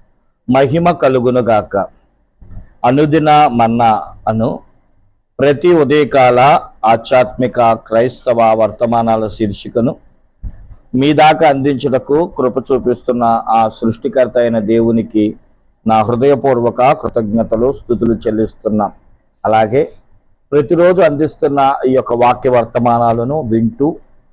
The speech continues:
ఆధ్యాత్మికంగా బలపడుతూ క్రైస్తవ లోకానికి క్రీస్తు పక్షమున ఒక సైనికుడి వలె సిద్ధపడుతున్న మీ అందరికీ నా ప్రత్యేకమైన,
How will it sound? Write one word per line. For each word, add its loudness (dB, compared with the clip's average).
ఆధ్యాత్మికంగా 0
బలపడుతూ 0
క్రైస్తవ 2
లోకానికి 0
క్రీస్తు 0
పక్షమున -2
ఒక 2
సైనికుడి 0
వలె 2
సిద్ధపడుతున్న -2
మీ 2
అందరికీ 0
నా 0
ప్రత్యేకమైన, 0